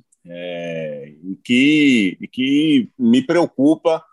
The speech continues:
o fato de, do jogo ser nos aflitos, porque pode gerar essa, essa aglomeração de torcedor, né, na hora do, do clube chegar, do time chegar lá e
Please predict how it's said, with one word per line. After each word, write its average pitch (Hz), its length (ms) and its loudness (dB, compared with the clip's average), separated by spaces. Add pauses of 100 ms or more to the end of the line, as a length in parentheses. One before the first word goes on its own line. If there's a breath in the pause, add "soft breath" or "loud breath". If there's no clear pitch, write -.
(320 soft breath)
o - 60 -8
fato 120 440 -6
de, 117 260 -6
do 110 120 -10
jogo 113 220 -10
ser 107 460 -6
nos 107 160 -10
aflitos, 127 720 -8
porque 165 220 -8
pode 156 340 2
gerar 139 440 2 (640)
essa, 113 760 -4 (140)
essa 110 180 -14
aglomeração 139 600 -6
de 107 80 -10
torcedor, 107 560 -4
né, 90 120 -6
na 95 120 -4
hora 98 240 2
do, 92 460 -6
do - 160 -20
clube 98 220 -6
chegar, 101 480 0
do 87 120 -10
time 104 220 -10
chegar 95 360 -2
lá 92 440 2
e 73 60 -20